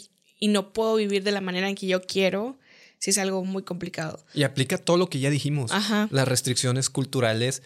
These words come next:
Speaker 2: las religiosas, lo, todo lo pe-, le pasó a él.
Speaker 1: Sí.
Speaker 2: La heteronorma, todo, todo, la universidad, las chicas, el ro-, el amor romántico que no supo cómo, cómo llevarlo.
Speaker 1: Sí.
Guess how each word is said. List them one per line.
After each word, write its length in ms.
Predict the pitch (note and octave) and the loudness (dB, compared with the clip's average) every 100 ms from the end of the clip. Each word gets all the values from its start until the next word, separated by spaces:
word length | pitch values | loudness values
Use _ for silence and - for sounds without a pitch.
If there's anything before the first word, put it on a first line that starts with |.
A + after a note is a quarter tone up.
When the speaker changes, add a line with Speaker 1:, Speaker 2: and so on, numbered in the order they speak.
| - | -4
Speaker 2:
las 140 | C3 | -2
religiosas, 720 | B2 A#2 A2 A2+ G#2 B2+ C3 C3 - | 0 0 0 2 2 2 0 -2 -8
lo, 160 | B2 C3 | -4 0
todo 260 | D#3+ G3 | 2 4
lo 180 | C#4+ G3 | 4 2
pe-, 100 | - D3 | 0 2
le 120 | C#3 | 2
pasó 300 | C#3+ C3+ E3 | 2 2 4
a 80 | E3+ | 4
él. 260 | B3 B3+ - - | 2 -4 -10 -14
Speaker 1:
Sí. 140 | - | -4
Speaker 2:
La 120 | D3 C3 | 0 2
heteronorma, 760 | C3 A#2+ A2 A2 A#2+ C3 B2+ | 2 2 2 -2 -4 -4 -2
todo, 260 | C3 D3 C#3+ | 0 2 2
todo, 260 | C#3+ D3+ C3+ | 0 0 2
la 120 | A#2+ | 2
universidad, 680 | A#2+ A#2 A2+ - A#2 A2+ | 0 -2 -2 -2 0 2
las 160 | A#2 A#2+ | 0 -4
chicas, 300 | - B2 B2 | -4 -4 -2
el 160 | B2+ B2 | -2 -2
ro-, 100 | B2+ | -2
el 140 | A#2 | -2
amor 220 | A2+ A#2+ | 0 0
romántico 560 | B2+ C#3 C3+ C3+ C#3+ B2 | 0 0 0 -2 -4 -4
que 100 | B2 | -4
no 120 | B2+ | -4
supo 380 | B2 C#3 C3+ C3 | -2 -4 -4 -6
cómo, 520 | C3+ B2+ C3 B2 A2 | -4 -2 -2 -2 -2
cómo 200 | - B2+ | -2 0
llevarlo. 580 | C3+ A2 G#2+ A2+ B2 D3+ - - | 2 2 0 -2 -4 -6 -12 -14
Speaker 1:
Sí. 460 | - F#3+ F#3+ A3 | -8 -8 -8 -12